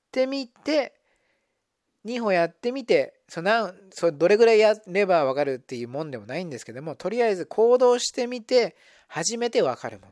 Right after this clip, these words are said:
です。こ-、そこの順番を間違わないようにするってことです。分かって、自分の、の目標はこれなんだって分かってやるんじゃなくて、やって初めて分かる。この順番が非常に大事になってくるってこと、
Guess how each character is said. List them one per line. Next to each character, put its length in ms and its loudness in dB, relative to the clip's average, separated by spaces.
で 100 -20
す。 160 -20
こ-、 140 -20
そ 140 -10
こ 140 -4
の 200 -4
順 220 -12
番 200 0
を 160 0
間 140 -14
違 320 -2
わ 60 -2
な 140 -12
い 60 -16
よ 100 -10
う 40 -12
に 80 -12
す 140 -10
る 60 -12
っ 40 -16
て 100 -20
こ 60 -20
と 60 -20
で 80 -20
す。 160 -20
分 220 -2
か 140 4
っ 60 -4
て、 360 0
自 120 -10
分 220 0
の、 140 -6
の 300 -4
目 240 -10
標 200 2
は 120 4
こ 140 -2
れ 80 2
な 120 0
ん 60 -4
だ 80 4
っ 20 -2
て 100 -4
分 220 -6
か 160 -2
っ 20 -2
て 160 0
や 140 -2
る 120 -8
ん 40 -18
じ 80 -14
ゃ 40 -14
な 140 -14
く 80 -20
て、 240 -4
や 240 -2
っ 60 -10
て 120 4
初 300 -6
め 120 -4
て 120 -2
分 120 -2
か 120 -12
る。 160 -20
こ 140 -8
の 220 -4
順 320 -12
番 440 -4
が 100 -2
非 160 -8
常 160 -2
に 80 -16
大 180 -12
事 80 -20
に 60 -20
な 80 -20
っ 20 -20
て 100 -20
く 100 -20
る 40 -20
っ 40 -20
て 80 -20
こ 100 -20
と、 80 -20